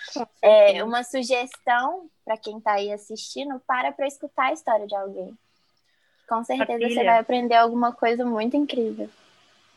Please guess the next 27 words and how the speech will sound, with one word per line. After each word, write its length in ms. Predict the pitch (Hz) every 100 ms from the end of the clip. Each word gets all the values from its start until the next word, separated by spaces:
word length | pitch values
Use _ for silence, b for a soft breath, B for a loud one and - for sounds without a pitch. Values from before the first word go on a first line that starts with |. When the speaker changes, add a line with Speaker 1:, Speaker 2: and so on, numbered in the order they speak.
| _ _ _ _ -
Speaker 3:
Partilha 520 | 226 - 254 254 254
histórias. 560 | 254 - 226 208 190 185 _
A 100 | 220
gente, 300 | 220 247 247
a 160 | - 247
gente 260 | 269 269 262
não 200 | 269 302
tem 240 | 294 277
consciência 880 | 269 269 254 - 226 240 240 262 247 _ _ _ _ _ -
nunca 520 | 226 277 294 302 294 - -
quando 440 | 254 226 214 202
a 100 | 202
tua 260 | - 269 220
história 800 | 262 - 233 240 247 214 196 - _ _ _ _ -
vai 380 | 190 226 240 233
sarar 580 | 254 233 226 220 240 247 247
uma 200 | 240 240
ferida 420 | 240 233 233 226
no 120 | 233 240
outro. 580 | 220 202 202 _ 190 185
Então, 400 | 214 - 214 214 -
conta 460 | - 254 285 285 277
a 140 | 240
tua 180 | - 254
história, 580 | 247 - 220 202 196 180 _
conta, 580 | - 233 226 - 190 180 _
porque 460 | - 214 240 220